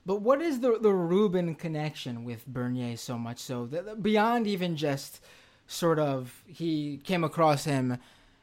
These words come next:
and he's a politician that aligns with Rubin's, with Rubin's ideology? Like, th-, there seems to be, and I, I've, I don't wanna mention it 'cause I have to look into it more 'cause I'm just seeing these links now. W-, what is, w-, do you, are you familiar with some sort of the, the, the sort of connection between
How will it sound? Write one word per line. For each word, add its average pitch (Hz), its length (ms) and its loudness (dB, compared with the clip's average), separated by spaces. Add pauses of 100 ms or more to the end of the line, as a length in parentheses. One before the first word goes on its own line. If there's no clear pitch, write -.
(140)
and 139 600 0
he's 143 220 -2
a 143 60 -2
politician 143 680 4
that 120 320 -2 (340)
aligns 143 560 2
with 127 160 -6
Rubin's, 127 720 -4 (640)
with 151 180 -4
Rubin's 143 420 2
ideology? 135 760 0
Like, 131 360 -12 (100)
th-, 185 160 -16
there 196 160 -2
seems 285 420 -2
to 220 80 -2
be, 185 220 4
and 170 80 -2
I, 160 300 0
I've, 185 180 -4
I 185 100 -2
don't 226 120 4
wanna 214 160 4
mention 202 400 -2
it 156 80 -4
'cause 147 100 -4
I 139 120 2
have 139 100 -2
to 175 80 -4
look 160 240 -2
into 156 240 -2
it 143 80 0
more 151 340 0
'cause 131 120 -8
I'm 127 120 -4
just 139 160 -6
seeing 147 140 -4
these 135 160 -2
links 131 300 -8
now. 127 340 -4 (560)
W-, 196 220 -2
what 233 180 6
is, 240 240 0
w-, 196 220 -4
do 160 80 -2
you, 233 160 2
are 196 80 4
you 240 140 8
familiar 240 360 4
with 208 140 4
some 202 160 -2
sort 190 260 -2
of 165 80 -8
the, 185 120 -6
the, 165 180 -8
the 147 160 -4
sort 175 180 -2
of 139 140 -6
connection 165 500 -2
between 151 480 -4